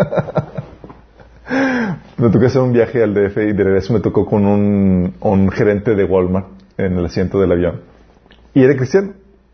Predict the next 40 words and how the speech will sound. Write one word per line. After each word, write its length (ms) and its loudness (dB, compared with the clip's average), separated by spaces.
Y 100 4
me 80 6
dice, 480 2
y 40 0
me 80 2
empieza 260 2
a 60 -4
platicar 420 2
de 160 0
que, 100 0
de 600 2
lo 100 0
que 120 2
está 200 -2
haciendo 220 2
para 140 0
con 120 0
Dios 180 2
y 60 0
toda 140 0
la 40 0
cosa, 140 0
y 60 4
luego 380 4
cambia 260 2
de 40 -12
tema 160 0
y 40 2
dice, 260 -4
"¿Sabes 180 -2
qué, 160 0
Señor? 480 0
Me 80 -2
está 140 -4
sintiendo 320 0
decirte 260 0
que, 280 -6
que 120 -2
tú 100 0
est-, 140 -6